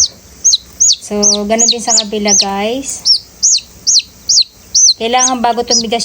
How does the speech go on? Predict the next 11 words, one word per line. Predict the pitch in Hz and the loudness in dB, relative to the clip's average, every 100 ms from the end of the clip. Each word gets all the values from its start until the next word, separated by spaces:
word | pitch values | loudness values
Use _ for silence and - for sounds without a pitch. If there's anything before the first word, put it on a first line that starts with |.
| 226 | -2
yung | 214 | -2
buto | 220 220 | -2 -4
niya, | 214 208 | -4 -2
guys, | 196 190 - 190 | 0 0 -2 -4
ay | 196 190 190 | -4 -2 0
masanay | 202 208 202 202 196 | 0 0 0 0 0
na | |
naka-straight | 196 190 185 185 - 190 190 190 | 0 -2 -2 -4 -2 -2 -2 -4
yung | |
kanyang | 185 180 185 185 | -2 -2 0 -2
mga | 190 202 | -2 -4